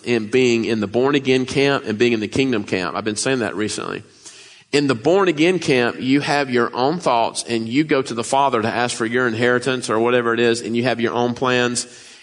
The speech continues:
and you have your own dreams and you ask God to bless them.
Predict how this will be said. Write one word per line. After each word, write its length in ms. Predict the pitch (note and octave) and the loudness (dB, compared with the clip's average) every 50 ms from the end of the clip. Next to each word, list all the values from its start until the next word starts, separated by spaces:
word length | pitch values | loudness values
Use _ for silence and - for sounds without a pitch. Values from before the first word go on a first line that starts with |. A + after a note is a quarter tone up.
| - _ - | -18 _ -2
and 180 | A#2+ A#2 A2+ | -2 0 0
you 160 | A#2 B2 B2 A#2 | 2 0 0 0
have 240 | B2 B2+ A#2+ A2 | 0 -2 -2 0
your 140 | G#2+ A2+ A2 | 0 0 0
own 180 | - A#2+ A2+ A2 | 0 0 -2 0
dreams 380 | G#2 B2 B2+ A#2 G#2+ G2+ G2+ | 0 0 0 0 0 -2 -4
and 160 | - G#2+ G#2 G#2+ | -4 -4 0 0
you 100 | A#2+ - | 0 0
ask 280 | - G#2+ G#2+ G2+ - | 2 0 0 0 0
God 240 | A2+ A2 G2+ F2+ - | 0 0 0 0 -4
to 60 | - | -6
bless 320 | F#2 G#2+ G#2 G2+ F#2+ - - | -4 0 0 0 0 -2 -2
them. 300 | A#2+ A#2 G2+ F#2 E2+ | -2 0 0 -2 -4